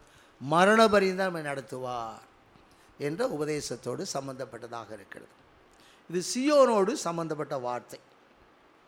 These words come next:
இதுதான் ஆதியாகமம் நாற்பத்தொன்பது இருபத்தாறுல அது சியோன் மலை பரியந்தம் அந்த ஆசீர்வாதம் யாக்கோபுக்கு எட்டினது.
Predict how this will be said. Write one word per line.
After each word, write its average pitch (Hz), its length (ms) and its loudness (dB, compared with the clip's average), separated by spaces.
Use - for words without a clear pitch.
இதுதான் 285 400 0
ஆதியாகமம் 240 500 2
நாற்பத்தொன்பது 208 720 2
இருபத்தாறுல 151 800 -2
அது 196 240 4
சியோன் 294 600 12
மலை 214 360 6
பரியந்தம் 190 680 2
அந்த 151 240 -2
ஆசீர்வாதம் 151 640 -4
யாக்கோபுக்கு 143 520 -6
எட்டினது. 120 460 -12